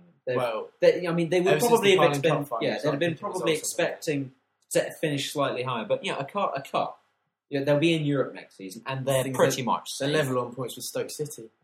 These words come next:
Speaker 1: Yeah.
Speaker 2: Cup final,
Speaker 1: I mean,
Speaker 2: everyone's been raving about them.
Speaker 1: Yeah,
Speaker 2: So
Speaker 1: I
Speaker 2: they can't
Speaker 1: mean,
Speaker 2: be doing too badly,
Speaker 1: yeah,
Speaker 2: City.
Speaker 1: it's, you know, they, they've done all right. It's another good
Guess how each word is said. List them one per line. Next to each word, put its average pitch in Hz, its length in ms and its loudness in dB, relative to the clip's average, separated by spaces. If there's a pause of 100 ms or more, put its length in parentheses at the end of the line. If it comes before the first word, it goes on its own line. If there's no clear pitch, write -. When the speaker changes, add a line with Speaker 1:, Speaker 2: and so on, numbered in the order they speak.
Speaker 1:
Yeah. 135 200 -2
Speaker 2:
Cup - 180 -8
final, 110 280 -12
Speaker 1:
I 143 80 -2
mean, 139 180 -2
Speaker 2:
everyone's 127 220 -4
been 120 180 -12
raving 131 280 -6
about 110 240 -8
them. 113 140 -10 (760)
Speaker 1:
Yeah, 175 100 -2
Speaker 2:
So 143 120 0
Speaker 1:
I 117 40 0
Speaker 2:
they 131 80 -2
can't 139 120 0
Speaker 1:
mean, 127 100 -2
Speaker 2:
be 127 60 -8
doing 120 140 -10
too 123 160 -6
badly, 95 280 -12
Speaker 1:
yeah, 302 220 -4
Speaker 2:
City. 143 180 -6
Speaker 1:
it's, - 340 -4
you 156 140 -4
know, 107 60 -4
they, 135 220 -2
they've 147 140 -2
done 165 200 0
all 147 100 0
right. 120 300 -2 (200)
It's 135 280 -4
another 147 240 -4
good 127 200 -8